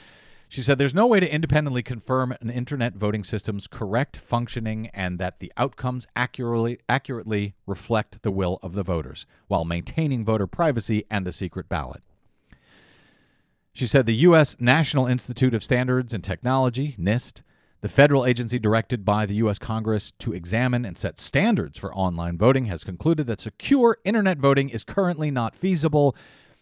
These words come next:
and that senior cybersecurity officials at the U S Department of Homeland Security have warned that online voting is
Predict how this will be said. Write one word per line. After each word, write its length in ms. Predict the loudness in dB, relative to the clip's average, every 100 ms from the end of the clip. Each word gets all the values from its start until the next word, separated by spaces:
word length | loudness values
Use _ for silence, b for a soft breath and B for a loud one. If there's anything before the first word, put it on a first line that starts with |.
| b b -2
and 140 | 0
that 120 | 0
senior 420 | 0 0 2 0
cybersecurity 960 | -4 0 0 2 0 -2 -2 2 2 0
officials 440 | 0 -2 0 -4 -2
at 160 | -4
the 100 | -2
U 240 | -2 4 4
S 140 | 4
Department 540 | 0 -4 -6 -6 -8 -8
of 100 | -6
Homeland 460 | 0 2 2 0
Security 500 | -4 -8 -2 0 0
have 160 | -2 -4
warned 580 | -2 2 4 2 -4 -18 b b b
that 140 | -10 -6
online 460 | 0 0 0 -4 -2
voting 300 | -2 -2 -4
is 260 | -6 -6